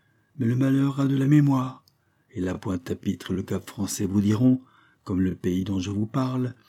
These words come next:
s'ils n'ont pas été témoins de catastrophes plus effrayantes, de faits plus inexprimables encore.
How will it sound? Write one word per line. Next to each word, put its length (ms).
s'ils 220
n'ont 160
pas 160
été 200
témoins 420
de 120
catastrophes 680
plus 240
effrayantes, 640
de 80
faits 280
plus 260
inexprimables 680
encore. 520